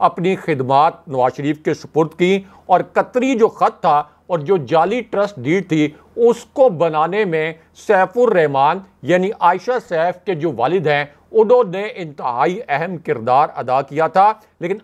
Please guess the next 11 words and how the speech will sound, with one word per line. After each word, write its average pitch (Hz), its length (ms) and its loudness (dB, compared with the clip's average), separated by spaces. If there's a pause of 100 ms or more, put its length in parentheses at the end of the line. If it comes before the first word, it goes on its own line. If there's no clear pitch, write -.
अब 202 360 0
आयशा 190 540 0 (560)
सैफ 185 340 4 (120)
और 190 240 0
जुनैद 170 380 0
सफदर 170 500 -6
की 175 420 -4 (440)
तलाक 208 460 2
के 214 80 2
अंदर 180 360 0
जिस 165 220 -4